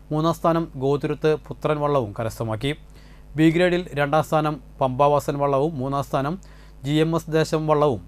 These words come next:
നാലാം സ്ഥാനം മയിൽവാഹനൻ വള്ളവും കരസ്ഥമാക്കി. സഞ്ചരിക്കാവുന്ന എല്ലാ തൊടികളിലും മതിലുകൾ കെട്ടിയതുപോലെ കുട്ടികളുടെ മനസ്സുകളിലും മതിലുകൾ തീർക്കാത്ത കേരളത്തെ തിരിച്ചു കൊടുക്കാൻ ഓണാഘോഷത്തിലൂടെ കഴിയണമെന്ന്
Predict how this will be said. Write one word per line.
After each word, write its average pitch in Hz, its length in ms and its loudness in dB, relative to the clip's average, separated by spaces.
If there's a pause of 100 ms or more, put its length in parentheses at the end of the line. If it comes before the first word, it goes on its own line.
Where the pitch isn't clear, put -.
(480)
നാലാം 131 280 0
സ്ഥാനം 143 240 0 (120)
മയിൽവാഹനൻ 151 600 0
വള്ളവും 127 280 0 (240)
കരസ്ഥമാക്കി. 120 540 -4 (1160)
സഞ്ചരിക്കാവുന്ന 131 680 0
എല്ലാ 139 180 2 (160)
തൊടികളിലും 143 440 0 (680)
മതിലുകൾ 165 400 4
കെട്ടിയതുപോലെ 165 500 2 (220)
കുട്ടികളുടെ 160 420 2 (160)
മനസ്സുകളിലും 139 480 0 (380)
മതിലുകൾ 135 300 0 (100)
തീർക്കാത്ത 143 360 0 (260)
കേരളത്തെ 147 420 0 (140)
തിരിച്ചു 147 280 -6
കൊടുക്കാൻ 151 280 2 (420)
ഓണാഘോഷത്തിലൂടെ 143 760 0
കഴിയണമെന്ന് 147 500 0